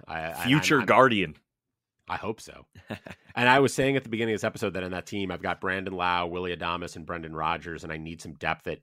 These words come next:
Speaker 1: at middle infield. Like, McNeil is, to me, a, a great guy to pair with Rodgers in that middle infield spot. I can, I can play Rodgers when he's, when he's at home. I, I feel like McNeil is safer despite the down year last year. So, like, it's a,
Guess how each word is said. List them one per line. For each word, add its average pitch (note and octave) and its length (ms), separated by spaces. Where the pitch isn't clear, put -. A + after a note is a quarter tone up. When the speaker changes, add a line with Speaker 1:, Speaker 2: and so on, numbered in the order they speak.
Speaker 1:
at D#2 220
middle E2+ 220
infield. A2 520
Like, F2+ 380
McNeil A#2+ 460
is, F2+ 140
to A2+ 100
me, G#2 120
a, G2 160
a F#2 80
great F#2+ 720
guy F2+ 280
to E2 80
pair E2+ 340
with D#2+ 160
Rodgers E2+ 540
in F2 40
that E2 100
middle E2 180
infield E2 460
spot. D2+ 460
I D#2 100
can, D#2 260
I - 100
can E2+ 100
play E2+ 140
Rodgers D#2 480
when D2+ 80
he's, - 280
when D#2+ 140
he's C#2+ 140
at - 80
home. D3+ 480
I, F2 240
I E2 160
feel E2 560
like E2+ 200
McNeil E2+ 420
is D#2 80
safer A2 720
despite F2+ 380
the F2+ 60
down F2 220
year F#2 140
last F#2+ 380
year. G2 180
So, - 100
like, E2 120
it's E2 140
a, D2+ 260